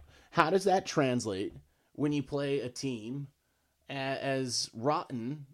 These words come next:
offensively as the Aztecs? I don't know. You, you, you traditionally give up twenty-five points, twenty-five and a half points. W-, what are you gonna do against what is probably the worst offense in the West?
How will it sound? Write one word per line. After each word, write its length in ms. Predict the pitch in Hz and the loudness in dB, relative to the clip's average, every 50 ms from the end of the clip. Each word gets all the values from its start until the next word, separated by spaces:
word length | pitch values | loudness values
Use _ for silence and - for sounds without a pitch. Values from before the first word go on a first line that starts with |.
| _ _ | _ _
offensively 1000 | - 143 139 127 - 147 151 151 147 151 135 110 104 104 104 110 120 139 147 - - _ | 2 2 2 2 2 0 0 0 0 -2 -4 -4 -4 -2 0 0 0 0 -2 -4 -8 _
as 260 | - 117 120 120 110 | -4 -2 -2 -2 0
the 120 | 117 143 160 | 0 2 4
Aztecs? 720 | 190 208 226 - - - 131 - - - - - - - _ _ _ _ _ _ _ _ - - - _ - | 4 4 2 2 -2 -4 -6 -6 -8 -10 -14 -18 -20 -20 _ _ _ _ _ _ _ _ -20 -20 -20 _ -6
I 140 | - 98 92 | -2 0 2
don't 180 | 113 135 143 | 4 4 4
know. 280 | 160 214 277 - - - - _ - - _ _ _ _ _ _ _ _ _ _ _ _ _ _ _ _ _ _ _ _ _ _ _ _ _ _ _ - | 4 2 0 -2 -4 -10 -18 _ -20 -20 _ _ _ _ _ _ _ _ _ _ _ _ _ _ _ _ _ _ _ _ _ _ _ _ _ _ _ -8
You, 160 | - - 120 - | -6 -4 -4 -2
you, 160 | 117 127 131 123 123 | 2 2 4 4 4
you 220 | 120 - 120 123 120 | 4 2 2 2 2
traditionally 540 | - - 139 160 175 175 - 190 190 185 170 | 2 2 2 4 4 2 2 0 0 2 2
give 160 | 180 175 170 | 2 2 2
up 160 | 175 165 - | 2 0 0
twenty-five 560 | - 185 196 196 170 - 147 120 113 113 - | 0 2 2 2 2 4 2 2 2 2 0
points, 460 | - - 107 98 127 143 - - - - - | -2 -2 0 0 0 -2 -6 -10 -18 -20 -6
twenty-five 500 | - 147 143 151 147 - 151 151 160 151 | 0 0 2 2 2 4 2 4 4 2
and 80 | 156 151 | 2 2
a 40 | |
half 220 | 143 165 180 143 - | 2 2 2 0 -2
points. 480 | - 110 90 98 104 - - - - - _ _ _ _ _ _ _ _ _ _ _ _ _ _ _ _ _ _ - | -2 -2 -2 -2 -4 -8 -10 -16 -20 -20 _ _ _ _ _ _ _ _ _ _ _ _ _ _ _ _ _ _ 0
W-, 200 | 139 135 160 135 | 2 2 4 6
what 140 | 151 170 185 | 8 8 8
are 20 | |
you 80 | 226 208 | 8 6
gonna 140 | 208 196 165 | 6 6 6
do 200 | 147 190 196 175 | 6 8 8 8
against 460 | 147 151 147 139 131 - - - - - | 8 8 6 4 4 2 -4 -10 -12 -8
what 240 | - 143 156 151 156 | -2 2 4 6 6
is 340 | 147 135 123 110 107 - - _ _ _ _ _ _ _ _ _ _ _ _ _ _ _ _ _ _ | 6 6 6 2 -2 -6 -12 _ _ _ _ _ _ _ _ _ _ _ _ _ _ _ _ _ _
probably 300 | - - 175 214 240 240 | 2 6 6 8 8 8
the 80 | 226 202 | 8 8
worst 260 | 190 202 190 - - 175 | 8 8 6 4 2 0
offense 400 | 170 160 - 180 170 147 - 151 | 0 0 2 2 0 2 4 4
in 40 | |
the 60 | 139 117 | 6 6
West? 600 | 120 135 135 101 73 - - - - - - | 6 6 6 4 0 -4 -10 -14 -14 -16 -20